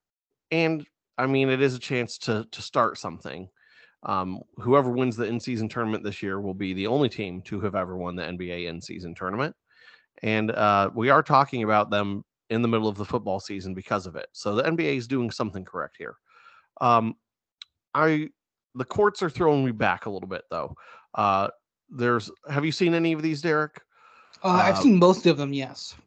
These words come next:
Speaker 1: Okay, so they've got the big, uh, N B A Cup trophy in center court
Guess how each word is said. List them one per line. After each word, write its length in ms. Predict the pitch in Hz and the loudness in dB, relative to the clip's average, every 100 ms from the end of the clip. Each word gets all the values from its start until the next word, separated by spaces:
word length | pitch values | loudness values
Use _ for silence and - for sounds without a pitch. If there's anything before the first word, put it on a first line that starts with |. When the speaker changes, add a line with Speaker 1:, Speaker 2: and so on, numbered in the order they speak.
| _ | _
Speaker 1:
Okay, 360 | 131 117 101 80 | -6 -6 -6 -10
so 300 | - 120 113 | -4 -4 -2
they've 220 | 131 120 | -4 -2
got 300 | 160 165 170 | 0 0 -2
the 140 | 143 | -4
big, 560 | 127 143 156 156 151 160 - _ | -2 -2 -2 -2 -6 -14 -16 _
uh, 400 | - 117 110 101 - | -2 0 0 -2 -4
N 140 | 143 | -4
B 140 | 151 135 | -2 -2
A 120 | 135 | -2
Cup 280 | - 120 - | -2 -4 -4
trophy 540 | 123 123 - 123 123 | -4 -4 -4 -6 -6
in 420 | - 110 107 107 - | -6 -6 -6 -8 -10
center 300 | - 110 101 | -8 -6 -8
court 460 | - 131 135 - | -4 -2 -2 -4